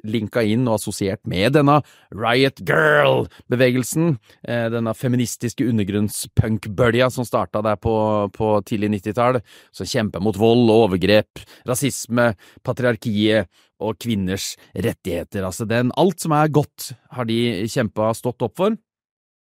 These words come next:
Eh, og L seven, de åpna jo for Nirvana.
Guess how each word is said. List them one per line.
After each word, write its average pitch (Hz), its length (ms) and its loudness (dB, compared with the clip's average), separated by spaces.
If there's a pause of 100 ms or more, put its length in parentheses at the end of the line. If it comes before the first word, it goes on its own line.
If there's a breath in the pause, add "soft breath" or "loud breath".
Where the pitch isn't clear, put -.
(120)
Eh, 120 460 2 (480 soft breath)
og 127 140 -2
L 143 180 0
seven, 143 380 -2
de 131 240 0
åpna 95 540 2
jo 135 100 0
for - 180 -8
Nirvana. 85 680 -4